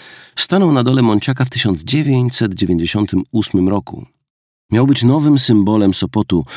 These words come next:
odwołującym się do tradycji rybaków, kaszubów, autochtonów. Ale długo nie postał. Wedle tradycji. Bo w tradycji Sopotu przez wieki było co innego niż rybołówstwo. Było ciągłe wysiedlanie,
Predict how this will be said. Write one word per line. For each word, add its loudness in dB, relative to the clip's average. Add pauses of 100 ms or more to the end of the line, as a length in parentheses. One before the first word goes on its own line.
(140)
odwołującym 2
się -4
do -2
tradycji -2
rybaków, -4
kaszubów, -4
autochtonów. -6 (320)
Ale -2
długo 0
nie 2
postał. -6 (540)
Wedle -2
tradycji. -2 (440)
Bo 2
w -6
tradycji 0
Sopotu 0
przez 0
wieki 0
było 2
co -2
innego 2
niż 0
rybołówstwo. -2 (380)
Było 2
ciągłe 2
wysiedlanie, -2